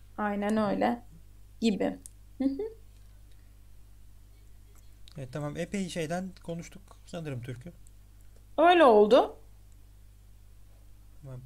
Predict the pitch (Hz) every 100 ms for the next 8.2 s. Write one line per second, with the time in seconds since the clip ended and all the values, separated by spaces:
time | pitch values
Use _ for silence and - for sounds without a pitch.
0 | - 147 151 147 160 160 - 160 160 165
1 | 165 - - - 151 165 160 147 131 127
2 | 131 127 131 131 - 131 147 139 - -
3 | 135 131 123 135 131 131 123 - 123 123
4 | 117 120 139 - - - - - - -
5 | 302 311 311 311 302 - 330 311 359 440
6 | 440 427 453 - 294 294 349 359 - 285
7 | 302 330 320 - 330 330 339 330 247 226
8 | 320